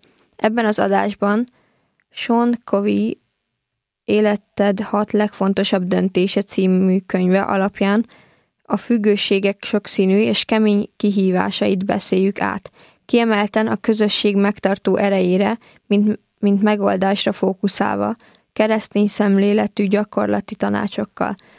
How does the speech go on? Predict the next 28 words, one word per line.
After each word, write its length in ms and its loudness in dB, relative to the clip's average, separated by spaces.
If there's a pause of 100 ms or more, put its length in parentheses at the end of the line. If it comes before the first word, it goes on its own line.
(140)
Tar-, 240 -2 (240)
tartsanak 500 0
velünk 380 2
a 80 0
Gyökerek 540 -2
és 80 -2
Szárnyak 480 -2
következő 520 0
adásában, 800 -2 (280)
hogy 140 -4
közösen 500 0
fedezzük 560 0
fel, 280 -4
hogyan 340 0
maradhatunk 720 0 (360)
támogató 600 0
szülei 400 0
kamaszainknak 1040 -2 (320)
az 160 -2
ilyen 300 2 (520)
rendkívüli 720 0
küzdelmek 640 -2
közepette 640 -2
is. 260 -4 (460)
Az 180 0
adás 440 0
önkéntes 540 0
szerkesztői, 920 0